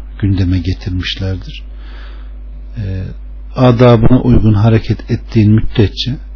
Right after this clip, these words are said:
iffetli, namuslu davrandığı müddetçe bunda bir sıkıntı yoktur. Evet, Rabbim hepimize mağfiret etsin kardeşlerim. Gusül bu.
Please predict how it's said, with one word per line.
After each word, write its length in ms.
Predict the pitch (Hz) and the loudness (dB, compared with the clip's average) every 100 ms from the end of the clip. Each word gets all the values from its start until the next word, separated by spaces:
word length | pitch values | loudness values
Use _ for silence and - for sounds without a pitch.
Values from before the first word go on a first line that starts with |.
| - - | -16 -4
iffetli, 600 | 107 - 101 90 - 101 | -4 -2 -4 -6 -4 2
namuslu 540 | 110 104 98 - - 95 | 4 4 2 0 -2 0
davrandığı 540 | 110 101 98 90 95 | 2 2 0 0 0
müddetçe 640 | 113 - - 95 - 127 127 - 113 | 0 0 -6 -8 -4 -4 -6 -4 -2
bunda 220 | 101 98 | 0 -2
bir 80 | - - | -4 -6
sıkıntı 340 | - 92 - | -6 -8 -2
yoktur. 500 | 107 - - - - - - - - - - - - - - - - - - - - - - - - - - - - - - - - - - - - - - - - - - - - - - - - | 0 -2 -6 -8 -8 -12 -14 -14 -14 -14 -16 -16 -14 -14 -16 -16 -16 -16 -16 -16 -16 -16 -16 -16 -16 -16 -16 -16 -16 -16 -16 -16 -16 -16 -16 -16 -16 -16 -16 -16 -16 -16 -16 -16 -16 -16 -18 -8 -2
Evet, 440 | 107 87 - - - - 131 | -2 -2 -12 -16 -16 -6 0
Rabbim 280 | 120 123 131 | 2 4 4
hepimize 400 | 123 117 107 120 | 2 0 2 4
mağfiret 480 | 107 101 - 90 - | 4 2 -2 -8 -8
etsin 340 | 90 - - - | -8 -8 -8 -10
kardeşlerim. 540 | 95 87 90 - 95 - - - - - - - - | -10 -8 -8 -8 -12 -12 -14 -14 -14 -16 -16 -16 -4
Gusül 420 | 180 - 190 151 | -2 2 2 2
bu. 120 | 104 | -2